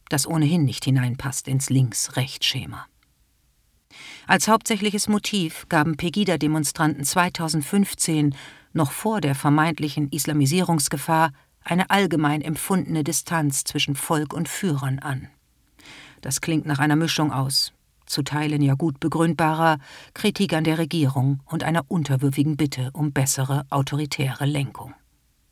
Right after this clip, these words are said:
Das als kritikwürdigster Teil der Politik von den Pegida-Demonstranten die Asylpolitik angegeben wurde,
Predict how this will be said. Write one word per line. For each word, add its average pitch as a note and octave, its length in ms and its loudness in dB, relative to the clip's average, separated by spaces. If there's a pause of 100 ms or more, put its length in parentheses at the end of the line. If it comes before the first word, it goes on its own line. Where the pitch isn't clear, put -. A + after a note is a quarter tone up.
(540)
Das G#3 280 2
als C#3+ 260 -2
kritikwürdigster D#3+ 800 0
Teil G3 280 2
der E3 120 2
Politik D#3 560 -2
von D3 160 2
den C#3 200 4
Pegida-Demonstranten D3 1200 2
die C3+ 200 0
Asylpolitik C#3 880 0
angegeben C3 520 2
wurde, C#3 360 2